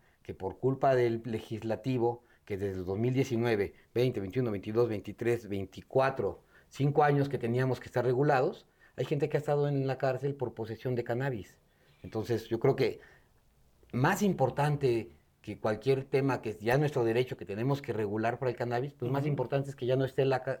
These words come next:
Speaker 1: personas en la cárcel por un tema que ya la c-, Corte dijo que no podemos estar.
Speaker 2: Claro, claro.
Speaker 1: La segunda petición que le hago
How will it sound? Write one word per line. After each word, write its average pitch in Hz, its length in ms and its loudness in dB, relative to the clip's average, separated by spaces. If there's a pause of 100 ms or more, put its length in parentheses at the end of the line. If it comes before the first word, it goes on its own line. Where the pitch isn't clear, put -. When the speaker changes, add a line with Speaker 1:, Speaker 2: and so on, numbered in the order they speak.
(100)
Speaker 1:
personas 127 440 -4
en 120 80 -4
la 117 100 -4
cárcel 135 400 0 (320)
por 113 140 2
un 127 100 4
tema 135 260 4
que 113 140 -2
ya 120 120 4
la 127 180 4
c-, - 200 -10 (140)
Corte 139 340 4
dijo 123 300 -6
que 113 100 -4
no 120 180 -2
podemos 123 400 0
estar. 160 380 -8 (360)
Speaker 2:
Claro, 117 340 -2 (220)
claro. 113 260 -4
Speaker 1:
La 117 100 0
segunda 160 380 2
petición 143 420 0
que 151 140 0
le 143 80 4
hago 147 360 0